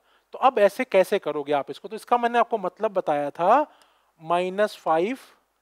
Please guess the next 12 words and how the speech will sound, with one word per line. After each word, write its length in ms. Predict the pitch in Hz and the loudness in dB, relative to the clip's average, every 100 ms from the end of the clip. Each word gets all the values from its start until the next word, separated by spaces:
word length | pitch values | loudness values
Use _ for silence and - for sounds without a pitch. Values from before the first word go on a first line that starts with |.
| _ _ _ _ _ _ _ _ | _ _ _ _ _ _ _ _
प्लस 240 | 196 202 - - | 0 0 0 -10
थ्री 200 | 180 185 | -8 -8
टू 200 | - 226 | -10 -4
कर 160 | 226 | 0
सकते 340 | 202 - _ 233 | 0 -2 _ -4
हैं 100 | 233 | -4
इसको, 320 | - - 254 262 _ _ _ _ _ _ _ - | -8 -10 -10 -10 _ _ _ _ _ _ _ 0
प्लस 500 | 220 262 - - _ _ _ _ _ _ _ _ _ - | 2 2 -2 -20 _ _ _ _ _ _ _ _ _ -20
माइनस 640 | 156 170 190 208 233 233 _ | -6 -2 0 -2 -4 -4 _
थ्री 420 | - 226 185 165 208 _ _ _ _ _ _ _ _ _ _ _ _ | -10 -8 -6 -8 -12 _ _ _ _ _ _ _ _ _ _ _ _
प्लस, 280 | 180 247 - - - _ _ _ _ | 2 2 0 -12 -20 _ _ _ _
यहाँ 180 | 170 170 | -12 -10